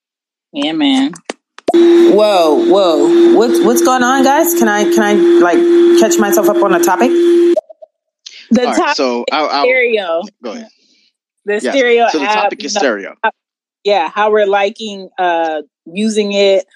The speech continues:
Speaker 1: what we thought of it when we first came, the pros and the cons. What do you think that stereo can improve? How you've been liking it so far? Um, why are you on stereo? Why are you on stereo?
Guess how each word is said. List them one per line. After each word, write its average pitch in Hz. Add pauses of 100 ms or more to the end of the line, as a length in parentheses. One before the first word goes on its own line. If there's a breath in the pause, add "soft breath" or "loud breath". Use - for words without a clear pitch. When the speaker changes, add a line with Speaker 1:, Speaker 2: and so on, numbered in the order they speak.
(100)
Speaker 1:
what 180
we 185
thought 180
of 180
it 185
when 175
we 180
first 180
came, 175
the 165
pros 185
and 170
the 160
cons. 180 (260 loud breath)
What 190
do 196
you 190
think 185
that 160
stereo 165
can 160
improve? 202 (280 loud breath)
How -
you've 175
been 175
liking 165
it 147
so 147
far? 185 (340)
Um, 147 (360)
why 202
are 196
you 180
on 151
stereo? 147
Why 170
are 370
you 392
on 370
stereo? 359